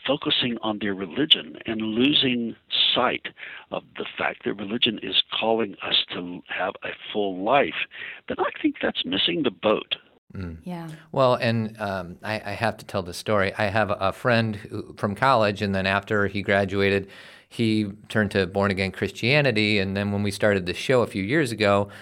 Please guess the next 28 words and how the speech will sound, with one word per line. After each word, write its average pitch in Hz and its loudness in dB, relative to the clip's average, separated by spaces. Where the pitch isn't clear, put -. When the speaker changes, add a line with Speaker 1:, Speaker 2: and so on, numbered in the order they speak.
Speaker 2:
we 123 -4
called 110 4
it 101 2
Zen 101 2
Parenting 101 0
Radio, 101 2
and 95 -4
because 98 -2
nobody 101 0
knew 101 -2
who 101 -4
we 98 -2
were, 131 4
we 101 2
reached 101 0
out 101 4
to 98 -4
the 90 -4
people 101 -4
that 90 -2
were 92 -4
closest, 107 -2
people 98 -4
we 98 -4
knew, 104 0
to 98 0
say, 107 4
"Hey, 117 2